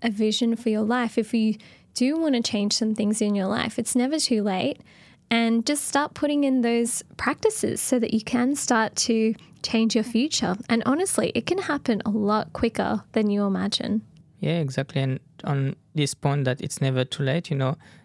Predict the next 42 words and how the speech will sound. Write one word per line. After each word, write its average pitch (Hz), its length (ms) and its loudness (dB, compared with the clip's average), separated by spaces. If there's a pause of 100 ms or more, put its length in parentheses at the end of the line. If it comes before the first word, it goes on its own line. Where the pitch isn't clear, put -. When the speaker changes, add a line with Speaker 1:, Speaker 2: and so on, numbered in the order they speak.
Speaker 2:
there 139 120 0
was 135 180 2
this - 220 -8
quote 135 280 -4
from 131 220 -4
the 127 160 0
Barefoot 127 480 -2
Investor 127 420 0
you 123 120 2
mentioned 120 400 -2
in 120 80 -4
the 120 100 -2
last 143 280 0
podcast. 127 460 -2 (440)
That 131 140 2
is, 127 280 0 (340)
you 143 100 0
know, 139 340 0 (180)
if - 240 -2
you 151 60 2
think 165 280 -2
it's - 160 -2
too - 180 -4
late, 131 380 0 (440)
just - 360 0 (580)
imagine, 151 420 0
like, 143 200 -2
what 143 220 2
age 143 260 0
you're 135 100 0
gonna 131 260 0
die 135 400 0 (420)
and 131 280 0
subtract 135 600 -2
your 156 200 2
age. - 360 -2 (100)
And 131 180 2
it's 131 160 -2
probably, 143 380 0
like, 123 220 -2 (360)
many, 143 380 0
many, 127 480 0